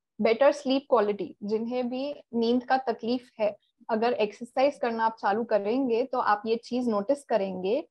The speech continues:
कि जो थोड़ी सी अच्छी थकान लगती है exercise करके, उस वजह से रात में नींद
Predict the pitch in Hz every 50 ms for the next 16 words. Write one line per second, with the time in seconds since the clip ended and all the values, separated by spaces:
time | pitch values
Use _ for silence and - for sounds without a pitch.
0 | _ _ _ _ _ - 254 240 240 269 277 - - 269 247 247 269 262 - 320
1 | - 233 233 - - - 277 - - - 233 214 - 233 247 269 285 277 277 -
2 | - 277 311 320 233 226 220 - - 247 247 - 247 247 254 254 - - 247 240
3 | 220 220 220 269 311 294 - 240 247 - - 240 220 208 214 214 214 - 269 285
4 | 247 202 185 202 - - - 240 247 277 294 262 220 220 233 262 320